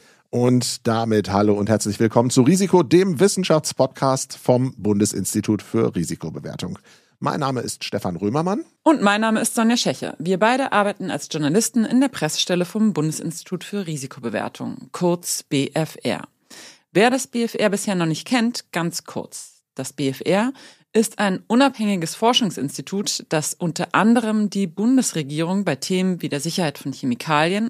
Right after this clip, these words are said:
Speaker 2: und Produkten, aber auch der Lebensmittelsicherheit berät.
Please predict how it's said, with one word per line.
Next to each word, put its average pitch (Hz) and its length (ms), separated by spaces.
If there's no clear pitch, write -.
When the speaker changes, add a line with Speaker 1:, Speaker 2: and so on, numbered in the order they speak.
Speaker 2:
und 135 160
Produkten, 170 540
aber 233 160
auch 240 80
der 262 100
Lebensmittelsicherheit 214 1040
berät. - 500